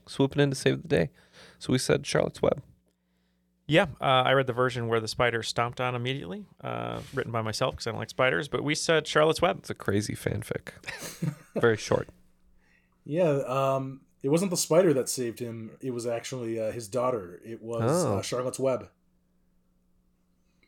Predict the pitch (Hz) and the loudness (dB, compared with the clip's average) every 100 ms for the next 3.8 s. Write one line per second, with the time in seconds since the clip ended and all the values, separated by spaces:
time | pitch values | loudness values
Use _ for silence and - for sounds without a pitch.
0 | _ _ _ _ _ - 107 98 110 110 | _ _ _ _ _ -4 0 4 6 6
1 | 226 110 110 107 110 107 107 139 107 - | 6 4 4 4 4 4 4 4 2 -6
2 | - 110 - - - - 123 _ _ _ | -8 -8 -8 -10 -10 -10 -12 _ _ _
3 | _ _ _ _ _ - - | _ _ _ _ _ -20 -12